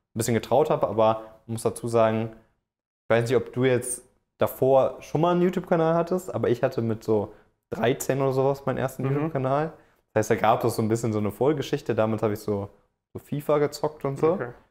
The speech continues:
Speaker 1: Und da so Let's Plays gemacht. Ähm,
Speaker 2: Ja, das hab ich mir nicht getraut.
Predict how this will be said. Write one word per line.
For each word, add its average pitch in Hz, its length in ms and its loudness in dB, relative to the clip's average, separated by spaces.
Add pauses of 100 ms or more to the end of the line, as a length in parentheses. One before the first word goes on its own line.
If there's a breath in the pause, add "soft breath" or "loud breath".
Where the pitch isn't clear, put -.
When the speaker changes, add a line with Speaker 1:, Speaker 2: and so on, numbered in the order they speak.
(240)
Speaker 1:
Und 110 120 -2
da 104 100 2
so 104 100 0
Let's 104 280 0
Plays 127 400 0
gemacht. 131 420 -2 (100)
Ähm, 110 440 -2
Speaker 2:
Ja, 127 160 -2
das 123 100 -2
hab 131 80 4
ich 131 100 -2
mir 135 100 -6
nicht 123 140 -8
getraut. 131 300 -8